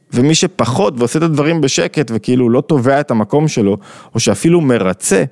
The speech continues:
הרבה פעמים אנחנו לא מעריכים את מי שהוא מרצה. מי שמרצה, אנחנו לא מעריכים אותו, כי אנחנו רואים שהוא עושה את הדברים כדי למצוא תשומת לב, למצוא, למצוא חן בעינינו. וכשמישהו עושה משהו כדי למצוא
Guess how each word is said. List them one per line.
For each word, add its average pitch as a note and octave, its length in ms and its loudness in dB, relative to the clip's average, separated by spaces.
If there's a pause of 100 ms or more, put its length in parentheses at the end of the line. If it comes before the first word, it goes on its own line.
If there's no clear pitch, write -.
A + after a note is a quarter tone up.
(400)
הרבה C3+ 200 0
פעמים E3 200 0
אנחנו B2+ 220 0
לא D3 140 4
מעריכים D#3+ 460 0
את D3+ 120 -2
מי D#3+ 100 2
שהוא E3 200 2
מרצה. E3 420 0 (720)
מי E3 80 4
שמרצה, B2 760 0
אנחנו A#2+ 300 0
לא F#3 80 2
מעריכים E3+ 440 0
אותו, G#2 240 0
כי C#3+ 100 0
אנחנו C#3+ 280 0
רואים F#3+ 180 2
שהוא G#3 140 0
עושה F#3+ 140 0
את F#3+ 80 -2
הדברים F3 360 0
כדי E3 280 0 (340)
למצוא D3+ 440 2
תשומת D#3 540 0
לב, A#2 300 2
למצוא, B2 500 2 (480)
למצוא D3 280 2
חן D3+ 320 0
בעינינו. F#2+ 440 0 (120)
וכשמישהו C#3 540 0
עושה C#3 260 0
משהו B2 320 -2
כדי A2 180 0
למצוא G#2+ 340 2